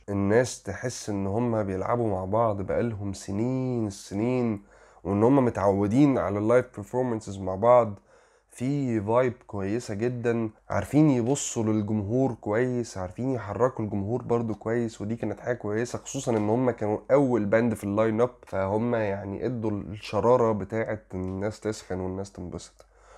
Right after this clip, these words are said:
فعلًا البرفورمانس بتاعهم كان كويس جدًا. I was very proud ان انا حضرت ال Radioactive Toy. آه، كان performance كويس، آه، technically بقى كمزيكا او كأن يكن،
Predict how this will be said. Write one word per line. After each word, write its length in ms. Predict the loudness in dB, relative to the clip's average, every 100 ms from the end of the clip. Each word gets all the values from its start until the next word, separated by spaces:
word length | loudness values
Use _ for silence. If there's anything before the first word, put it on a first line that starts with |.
| -8
فعلًا 440 | 4 4 6 2 0 -4
البرفورمانس 680 | -4 -6 -4 -2 -2 -2
بتاعهم 260 | -4 -2 -2
كان 180 | -6 -6
كويس 200 | -6 -2
جدًا. 400 | -4 -2 -4 -6 2
I 200 | 4 4
was 40 | 4
very 380 | 4 4 4
proud 280 | 4 4 4
ان 180 | 0 0
انا 500 | 2 2 2 -2 -4
حضرت 380 | -8 -4 -4 -6 -10
ال 480 | -8 -6 -8 -6 -4
Radioactive 520 | -2 -2 -2 -4 -10 -6 0
Toy. 260 | 2 0 -4 _ _ _ _ _ -2
آه، 120 | -2
كان 220 | -2 -6
performance 440 | -4 0 2 0 0
كويس، 600 | 2 4 2 -2 -12 -20 _ _ _ -4
آه، 200 | -2 0
technically 340 | 0 0 -2 0
بقى 300 | 2 4 4
كمزيكا 680 | 2 -4 -2 -2 -2 -2 -2
او 120 | -4
كأن 280 | -6 -6 -4
يكن، 360 | -4 -4 -6